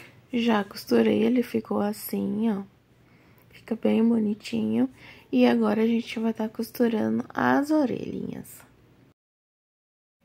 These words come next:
Agora que as orelhinhas, eu tô calculando mais ou menos a distância, que eu acho que fica mais harmônico, que fica legal. É mais ou menos quatro pontos, é, do anel mágico, eu começo a costurar essa orelhinha.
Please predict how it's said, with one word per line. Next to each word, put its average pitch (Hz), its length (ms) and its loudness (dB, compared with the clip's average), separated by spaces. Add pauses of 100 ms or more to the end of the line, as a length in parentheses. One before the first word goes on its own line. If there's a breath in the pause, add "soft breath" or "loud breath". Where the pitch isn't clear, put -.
(240)
Agora 233 540 0
que 269 160 -4
as 226 160 -2
orelhinhas, 226 600 0
eu 254 80 2
tô 254 120 -6
calculando 254 640 2
mais 220 260 -2
ou 220 60 -2
menos 214 360 -2
a 220 100 0
distância, - 560 -6 (460 loud breath)
que - 180 -2
eu 240 140 6
acho 226 220 2
que 233 120 -8
fica 226 340 0
mais 208 300 0
harmônico, 233 760 0
que - 120 -16
fica 214 280 -4
legal. 202 600 -2 (400 loud breath)
É - 80 -4
mais 220 260 2
ou 233 60 2
menos 240 320 2
quatro 302 540 0
pontos, 226 920 0 (640 soft breath)
é, 208 420 2
do 196 160 0
anel 214 300 0
mágico, 214 600 -2
eu 262 80 0
começo 262 380 0
a 247 40 -4
costurar 262 580 -2
essa 131 240 -4
orelhinha. 131 680 -2